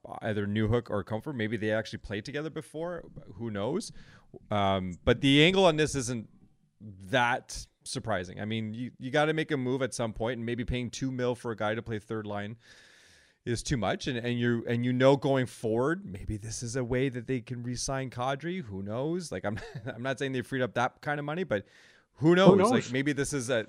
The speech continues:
Speaker 1: the, the starting point of something else, which will lead to something else, which will lead to them re-signing Kadri. So who knows? Um, because it's, it's not, it's not
Speaker 2: Every
Speaker 1: clear.
Speaker 2: penny, every penny
Speaker 1: That's right,
Speaker 2: counts, right?
Speaker 1: exactly.
Speaker 2: Yeah, yeah.
Speaker 1: Um, moving right along.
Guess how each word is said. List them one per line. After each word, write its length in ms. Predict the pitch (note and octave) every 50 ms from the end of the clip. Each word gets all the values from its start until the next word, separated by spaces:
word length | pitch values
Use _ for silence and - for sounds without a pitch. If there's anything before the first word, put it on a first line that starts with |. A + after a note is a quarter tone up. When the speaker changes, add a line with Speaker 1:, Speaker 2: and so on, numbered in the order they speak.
| - -
Speaker 1:
the, 180 | A2+ A#2 - - -
the 100 | G#2 A2
starting 400 | - - D#3+ E3 E3+ E3+ E3 D3
point 300 | - D3 C#3 C3 C3 -
of 160 | A#2+ A2+ A2
something 340 | - C3+ A#2 - B2 A2+ -
else, 360 | C3+ C3+ D3 D3 C3+ - -
which 200 | A2 A#2 - -
will 100 | A#2 G#2+
lead 160 | A2 A2+ -
to 60 | A2
something 340 | - - G#2+ - - G#2 G#2+
else, 200 | A#2 B2 A#2+ -
which 160 | A2+ F#2+ -
will 80 | G2 F#2+
lead 160 | G2 G2 F2
to 80 | - F#2+
them 200 | G2 F#2+ G2 G2
re-signing 400 | G#2 G2 - A2 G2 G2 F#2+ E2+
Kadri. 300 | G2 F#2 F#2+ F#2+ F#2 F2+
So 200 | - - - E2+
who 100 | G#2+ B2
knows? 280 | A2 F#2 - - - - - - - - _ _ _ _
Um, 320 | - F2 E2+ E2+ E2 E2 E2+ F#2
because 240 | G#2+ - B2+ G2+
it's, 160 | A#2+ A2+ - -
it's 180 | D3+ - -
not, 260 | - D3+ D3 D3+ - - _ _ _ -
it's 140 | - - -
not 60 | C#3
Speaker 2:
Every 160 | D3+ E3 E3
Speaker 1:
clear. 100 | A2+ F#2
Speaker 2:
penny, 240 | D#3+ D#3+ D#3+ - -
every 220 | - D3+ E3+ F3 D#3
penny 180 | - F3 D#3+ D3+
Speaker 1:
That's 120 | - -
right, 40 | C#3+
Speaker 2:
counts, 200 | B2+ A2 F2+ -
right? 160 | A#2 A2+ C3+
Speaker 1:
exactly. 260 | C3 - F2+ F2+ - _ _ _ - - - - - - - - _ -
Speaker 2:
Yeah, 200 | B2 A2+ G2+ - - - -
yeah. 640 | - A#2+ B2+ C3+ C#3 C#3 C#3+ C#3+ C#3+ C#3+ C#3+ C#3+ C#3+
Speaker 1:
Um, 180 | C#3+ C#3+ D3 D#3
moving 280 | D#3+ D#3+ E3+ F3 F#3 F#3
right 120 | F#3 F3
along. 460 | F3 F3 E3+ E3+ F3+ F#3+ G#3 A#3+ E4